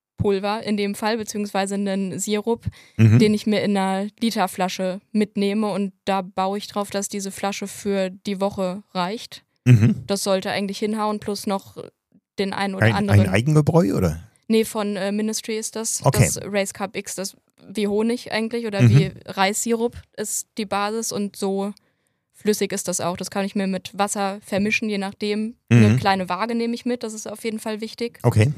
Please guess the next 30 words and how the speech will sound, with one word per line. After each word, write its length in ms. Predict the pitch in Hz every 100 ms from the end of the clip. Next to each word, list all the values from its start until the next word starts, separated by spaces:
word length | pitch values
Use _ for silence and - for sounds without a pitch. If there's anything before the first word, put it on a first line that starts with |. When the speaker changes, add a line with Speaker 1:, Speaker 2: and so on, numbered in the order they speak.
| -
Speaker 2:
Mhm. 80 |
Speaker 1:
Also 160 | 101 123
vielleicht 340 | - 202 202
auch 120 | 190 202 -
für 280 | - 202 185
alle, 300 | 202 196 196 - -
die 80 |
sich 140 | 202 202
das 160 | 196
selbst 260 | 190 196 -
irgendwie 300 | 196 196 190
abmessen, 640 | 202 220 208 - 208 202
die, 320 | 202 196 185 190 -
die 280 | 196 185 180 196 _ _ _ _
kleine 260 | 196 190 190
Küchenwaage 500 | 220 196 175 175 185
mitzunehmen. 680 | 175 - 180 180 185 220 - _ _
Die 60 | -
Speaker 2:
Mhm. 140 | 117
Speaker 1:
leistet 340 | 190 196 - -
gute 240 | 196 196
Dienste. 380 | 185 202 214 220
Naja, 260 | 208 196 185
und 140 | 196
dann 240 | 196 190 196
ein 80 |
paar 240 | 196 190 190
Riegel, 260 | 220 226 214
weil 120 |
ich 80 | 202